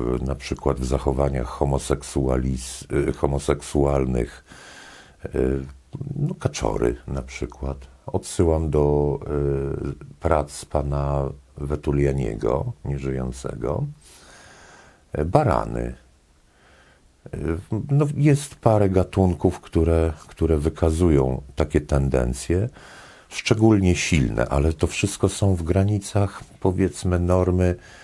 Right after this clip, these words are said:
jednocyfrowej procentowo. U ludzi maksymalnie dwa procent. I ja nie chcę nikogo posyłać na szafot, dlatego że, e, ma takie, e, skłonności.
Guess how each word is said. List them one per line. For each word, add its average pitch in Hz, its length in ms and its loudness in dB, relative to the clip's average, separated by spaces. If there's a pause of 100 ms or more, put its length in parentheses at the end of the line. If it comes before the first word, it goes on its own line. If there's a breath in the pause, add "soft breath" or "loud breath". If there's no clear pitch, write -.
(380 loud breath)
jednocyfrowej 90 1200 2
procentowo. 58 920 -4 (400 soft breath)
U 90 140 4
ludzi 90 500 4
maksymalnie 85 920 0
dwa 76 240 -2
procent. - 720 -4 (140)
I 71 80 -2
ja 80 100 0
nie 110 180 0
chcę 76 400 -2 (120)
nikogo 80 400 0
posyłać 71 640 -2
na 67 120 -2
szafot, 65 520 -2
dlatego 67 540 0
że, 67 260 -6 (600 loud breath)
e, 64 220 0
ma 76 180 0
takie, 69 540 0 (340)
e, 64 40 -4
skłonności. 69 1040 -4